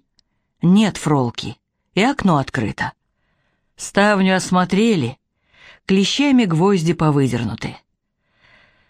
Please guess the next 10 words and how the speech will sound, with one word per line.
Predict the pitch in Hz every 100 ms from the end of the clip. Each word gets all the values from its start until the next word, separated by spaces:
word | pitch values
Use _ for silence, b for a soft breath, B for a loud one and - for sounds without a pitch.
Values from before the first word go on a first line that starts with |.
| b b -
Нашелся, | 226 254 302 330 311
значит, | 196 214 226 208
в | 190
Уренях | 190 220 220 190
Фролу | 196 208 202
сообщник, | - 196 226 233 - - - - - _ _ -
а | 160
кто, | 160 247 277 262 _ _ _ _ -
доселе | 160 156 - 285 208
неизвестно. | 156 131 120 120 113 - -